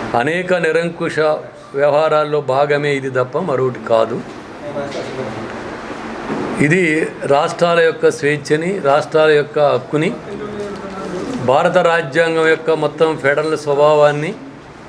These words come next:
ఆ ఫెడరల్ వ్యవస్థ యొక్క లక్షణాలని ధ్వంసం చేసేటువంటి కుట్ర తప్ప మరొకటి కాదని చెప్పి మేము భావిస్తాం. ఎందుకంటే బీజేపీకి ఒకే జాతి, ఒకే జెండా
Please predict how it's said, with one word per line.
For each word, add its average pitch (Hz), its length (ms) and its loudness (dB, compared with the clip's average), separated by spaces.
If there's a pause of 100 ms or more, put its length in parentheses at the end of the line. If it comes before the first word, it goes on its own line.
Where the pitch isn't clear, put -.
(880)
ఆ 139 100 4
ఫెడరల్ 147 380 2
వ్యవస్థ 170 400 2
యొక్క 160 280 -2
లక్షణాలని 151 640 -2
ధ్వంసం 143 340 -2
చేసేటువంటి 135 960 0 (680)
కుట్ర 143 240 2
తప్ప 147 280 2
మరొకటి 139 340 2
కాదని 131 380 0
చెప్పి 127 280 -6
మేము 139 200 -4
భావిస్తాం. 110 460 0 (880)
ఎందుకంటే 143 340 2
బీజేపీకి 147 960 -2 (1160)
ఒకే 156 300 2
జాతి, 151 540 -2 (180)
ఒకే 147 340 0
జెండా 143 500 0